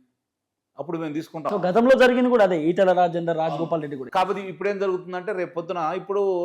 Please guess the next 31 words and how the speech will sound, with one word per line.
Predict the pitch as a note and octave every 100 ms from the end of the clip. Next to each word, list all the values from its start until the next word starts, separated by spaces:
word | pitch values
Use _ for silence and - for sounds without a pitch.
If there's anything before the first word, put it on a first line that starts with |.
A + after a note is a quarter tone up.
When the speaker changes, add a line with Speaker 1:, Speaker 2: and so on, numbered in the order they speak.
| F3+ F#3 F3
Speaker 1:
లక్ష | E3+ F#3+
రూపాయలు | F#3 G3 G3+ G#3 F#3 C#3 B2+ - _ _ _ -
Speaker 2:
రుణమాఫీ. | F3+ G#3 F3+
Speaker 1:
ఇస్తున్నారు, | D#3 C3+ D3+
రు-, | D3
రెండు | E3+
లక్షల | D#3+ C#3+ C#3
రూపాయలది | A#2 A2 F#2 F#2+ _ _ _ -
ఆగస్టు | F3+ F#3 F#3
పదిహేనుకి | F3 E3+ F#3+ F3+
అది | E3
కూడా | F#3+
పూర్తి | F#3 F3 D#3+
చేశారనుకోండి, | D#3+ D3 C3 A#2 A2+ C3 D#3+ _ _
ఇచ్చిన | E3+ - G#3
మాట | G3 F#3
ప్రకారం | F3 E3 F3 G3 G#3
నేను | F3 D#3+
రాజీనామా | D#3+ E3 F3+ F3
చేస్తున్నాను | E3 D#3+ E3+ D#3+
అని | D#3+
చెప్పి | E3
హరీష్ | D3+ D3
రావు | E3 E3
గారు | E3
అన్నట్టు | E3 E3+ E3+
ఉంటుంది, | F3 G3 G3+
ఆయన | F#3
మాట | E3 F#3 F#3+
నిలబెట్టుకున్నట్టు | F#3 F3+ E3 D#3+ C3 A2+
ఉంటుంది, | G2 E2